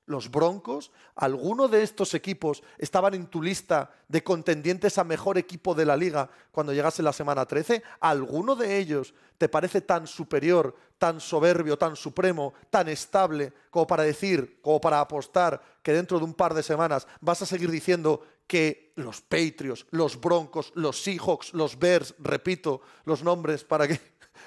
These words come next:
<laughs> entre todos nos alucinemos de lo que estoy diciendo, van a ser los mejores de la liga? ¿Son los grandes favoritos a ganar el anillo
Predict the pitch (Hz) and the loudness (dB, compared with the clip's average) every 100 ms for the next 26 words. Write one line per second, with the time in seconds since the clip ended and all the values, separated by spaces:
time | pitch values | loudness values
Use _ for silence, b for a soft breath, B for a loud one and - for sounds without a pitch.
0 | B - - - - - - 175 214 185 | B -10 -10 -12 -20 -10 -4 -2 0 0
1 | 214 202 175 156 - 170 175 175 160 165 | 4 2 2 -4 -6 -6 0 0 0 0
2 | 170 180 160 160 147 160 180 165 - 180 | 2 2 2 2 2 0 -2 -2 0 0
3 | 160 139 b b b _ 147 180 185 - | 0 -4 b b b _ -2 0 0 2
4 | 196 190 - 185 156 170 156 110 190 175 | 2 2 0 0 0 0 -2 2 2 2
5 | 156 143 139 196 277 285 B - 208 220 | 2 2 2 -2 -6 -8 B -2 -2 0
6 | 233 247 220 - 180 160 170 202 180 180 | 0 0 0 0 0 0 0 -2 0 4
7 | 180 160 185 170 | 4 2 -2 -2